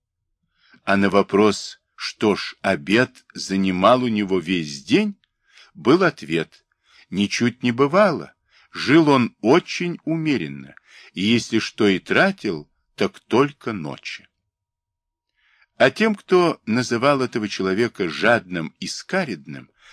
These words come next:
Педон говорил: «Можете ещё назвать его ночным зверем?»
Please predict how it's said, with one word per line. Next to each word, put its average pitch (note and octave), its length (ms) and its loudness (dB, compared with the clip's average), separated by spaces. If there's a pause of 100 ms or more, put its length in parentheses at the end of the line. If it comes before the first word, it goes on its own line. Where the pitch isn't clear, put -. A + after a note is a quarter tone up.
(160)
Педон B2+ 500 0
говорил: B2 460 -6 (1400)
«Можете G#3+ 840 0
ещё D#3 500 -4
назвать D3 540 0
его C3+ 380 0 (120)
ночным G2 640 -4
зверем?» C#2 600 -12